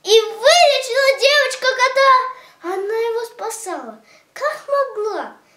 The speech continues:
кормила самым свежим молоком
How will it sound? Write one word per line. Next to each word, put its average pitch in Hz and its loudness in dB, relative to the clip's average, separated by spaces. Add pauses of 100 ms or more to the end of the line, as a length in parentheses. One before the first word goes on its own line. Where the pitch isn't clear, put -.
(120)
кормила 294 -10
самым 523 -4
свежим 427 -6
молоком 359 -10